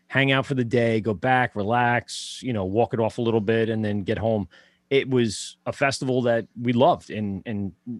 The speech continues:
my wife loved to buy all the little knickknacks. I liked the food and the beer. <laughs>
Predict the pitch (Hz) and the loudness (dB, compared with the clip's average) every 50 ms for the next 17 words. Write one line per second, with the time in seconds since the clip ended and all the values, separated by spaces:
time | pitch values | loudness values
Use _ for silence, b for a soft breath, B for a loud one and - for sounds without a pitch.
0 | - - - - 127 117 110 107 120 135 135 - 127 127 117 107 - 101 101 120 | -14 -16 -6 -2 0 2 2 4 4 2 2 4 2 0 0 0 -4 0 2 4
1 | 113 117 113 117 117 120 107 107 113 117 113 107 107 131 - - 151 143 143 143 | 4 4 4 4 2 2 2 2 4 4 4 4 2 0 -2 0 0 0 0 0
2 | - - - - - - 117 123 120 123 123 113 - - 98 - - 135 135 131 | -2 -6 -8 -8 -6 -2 0 2 2 4 2 0 0 -4 -12 -6 2 4 4 4
3 | 120 113 110 101 95 143 165 165 151 147 - - 202 165 | 4 4 2 2 4 4 6 6 4 4 2 4 2 2